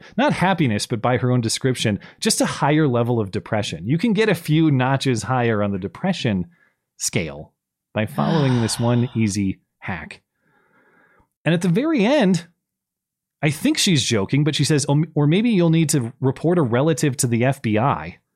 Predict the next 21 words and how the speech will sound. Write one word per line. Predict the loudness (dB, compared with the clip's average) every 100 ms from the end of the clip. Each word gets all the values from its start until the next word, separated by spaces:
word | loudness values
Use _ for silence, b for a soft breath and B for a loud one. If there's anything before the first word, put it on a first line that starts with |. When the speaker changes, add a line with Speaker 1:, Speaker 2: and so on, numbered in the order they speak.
| _ _ -4
Speaker 1:
Either | -2 2 2
way, | 2 2
it's | 2 0
something | -2 0 0
to | 0
do | 0 0
besides | 0 -2 -2 -2 0
eat." | -2 0
I | -4
think | -4 -10 -2 0 0 -4 -18
she's | -4 0 0
joking, | 2 0 -2 -4 -4 -4
but | -4 -6 _
that | -6 -4
could | -4 -2
be | -2
serious. | -4 -10 -10 -12 -14 b b b b b b b b _ _ _ _ _ _
And, | 0
uh, | 0 -2
either | 0 0 2
way, | 2 2 0 -2 -6